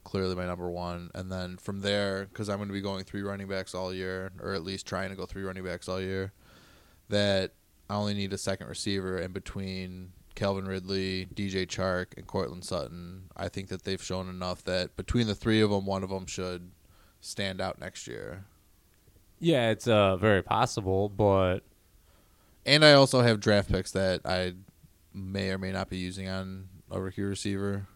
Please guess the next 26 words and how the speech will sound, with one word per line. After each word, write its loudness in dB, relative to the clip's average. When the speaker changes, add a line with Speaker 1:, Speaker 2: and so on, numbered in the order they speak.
Speaker 2:
No, 10
yeah, 10
Speaker 1:
So 10
Speaker 2:
it's 4
totally 10
understandable. 4
I 8
just 2
feel 8
like 8
twenty-five 2
dollars 4
is -2
a 2
drastic -4
overpay 2
for -4
a -4
guy 0
who's -4
already 2
gonna -2
cost -4
me -4
seventeen -6
dollars. -16